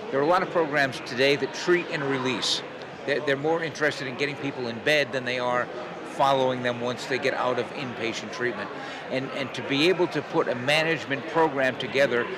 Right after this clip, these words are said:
for people leaving treatment that is gonna be solid, that's gonna keep them connected, that's gonna keep them involved with the community is absolutely essential.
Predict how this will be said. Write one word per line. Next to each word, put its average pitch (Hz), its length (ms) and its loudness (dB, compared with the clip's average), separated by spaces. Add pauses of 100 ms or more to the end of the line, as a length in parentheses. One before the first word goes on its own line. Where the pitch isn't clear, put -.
(120)
for 123 80 -6
people 120 340 -2
leaving 160 440 0
treatment 135 440 0 (280)
that 117 100 -2
is 113 140 -4
gonna 131 160 -4
be 113 100 -2
solid, 156 540 4
that's 120 160 -4
gonna 127 180 -2
keep - 280 -8
them 120 200 -2
connected, 143 500 0 (460)
that's 139 160 2
gonna 143 220 0
keep 156 260 0
them 147 220 2
involved 135 500 4
with 127 120 0
the - 80 -8
community 131 580 0
is 120 140 -4
absolutely 143 720 0
essential. 139 500 -2